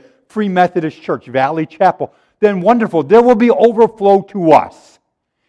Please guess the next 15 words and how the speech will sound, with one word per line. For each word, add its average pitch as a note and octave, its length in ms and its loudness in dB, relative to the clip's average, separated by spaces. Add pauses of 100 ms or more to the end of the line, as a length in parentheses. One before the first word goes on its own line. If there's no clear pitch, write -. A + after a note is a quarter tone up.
If F3 140 -4
God A3+ 220 4
will G#3+ 140 2
pour A3 300 -2
out G#3 100 -2
his F#3+ 120 -14
Spirit G3+ 280 -6
upon G3 260 -8
United G#3 440 -4
Church F3+ 220 -10
or F3 40 -8
the E3 60 -10
United G3+ 360 -4
Methodist G#3 380 -10
Church, F#3 140 -8